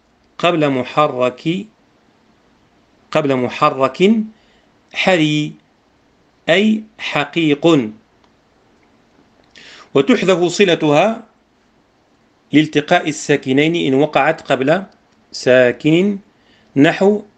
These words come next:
هذه الأنهار. أما إن سبقها متحرك كهذه ناقة الله فإنك تصلها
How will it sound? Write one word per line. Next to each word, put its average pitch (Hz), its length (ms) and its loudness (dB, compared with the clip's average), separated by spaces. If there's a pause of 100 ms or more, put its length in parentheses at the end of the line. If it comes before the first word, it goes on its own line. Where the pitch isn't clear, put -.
(160)
هذه 147 680 0
الأنهار. 117 560 -2 (1600)
أما 160 160 2
إن 143 380 0
سبقها 139 800 0 (220)
متحرك 143 800 -2 (680)
كهذه 135 1400 0
ناقة 170 480 0
الله 196 380 2 (1080)
فإنك 139 420 0
تصلها 131 800 0